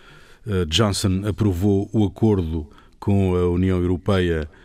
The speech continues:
com o apoio de conservadores e trabalhistas. Foi um processo longo, de quatro anos, desde o referendo de dois mil e dezasseis. Passaram por Downing Street três primeiros-ministros,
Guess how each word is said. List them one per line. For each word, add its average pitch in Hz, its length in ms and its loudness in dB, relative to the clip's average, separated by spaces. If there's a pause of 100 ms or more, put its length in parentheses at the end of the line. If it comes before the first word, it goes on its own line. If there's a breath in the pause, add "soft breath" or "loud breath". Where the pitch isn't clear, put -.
(140 loud breath)
com 95 180 0
o 95 40 2
apoio 90 360 0
de 80 80 -2
conservadores 85 640 -4
e 76 60 -6
trabalhistas. 78 600 -4
Foi 113 300 0
um 113 140 2
processo 113 520 -4
longo, 117 560 0
de 90 120 -12
quatro 85 400 -4
anos, 98 300 -6 (360 loud breath)
desde 87 220 -4
o - 20 -2
referendo 85 400 -4
de 73 60 -8
dois 78 120 -6
mil 78 140 -4
e 76 60 -6
dezasseis. 87 560 -6 (440 loud breath)
Passaram 110 400 0
por 98 160 -2
Downing 101 440 0
Street - 560 -4 (340 loud breath)
três 135 320 2
primeiros-ministros, 95 840 -4